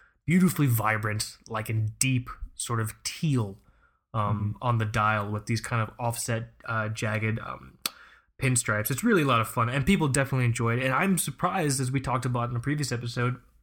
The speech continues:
Speaker 1: people have found them recently. People listen to the show, they learned about the watch, and then they, they went and hunted it down. And, uh,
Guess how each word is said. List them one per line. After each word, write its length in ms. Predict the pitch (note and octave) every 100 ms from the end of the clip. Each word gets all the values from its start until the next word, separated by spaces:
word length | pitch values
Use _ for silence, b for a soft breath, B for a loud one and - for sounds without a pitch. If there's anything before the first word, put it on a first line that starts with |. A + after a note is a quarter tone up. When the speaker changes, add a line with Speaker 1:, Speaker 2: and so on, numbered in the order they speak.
| _ -
Speaker 1:
people 260 | D3+ F3+ E3+
have 260 | B2+ E3
found 360 | - D#3+ B3 D3
them 100 | A#2
recently. 480 | A2+ A2+ A2 G#2 G2+ -
People 200 | C#3 C#3
listen 280 | C#3+ - C#3+
to 60 |
the 60 | C3
show, 300 | A#2+ C3 B2
they 100 | B2
learned 300 | B2 B2+ C3
about 240 | B2 A#2
the 80 | B2
watch, 320 | A2+ A#2 A2+
and 100 | A#2
then 140 | A2+ A2+
they, 240 | A2 A2+ B B B B B B
they 80 | A#2+
went 300 | A#2 B2 A#2+
and 100 | A#2
hunted 360 | - B2 A#2+ A#2
it 100 | A2
down. 420 | A#2 C3+ G#2 G#2 _ -
And, 340 | G#2+ G#2 G2+
uh, 340 | G2 G2 G2+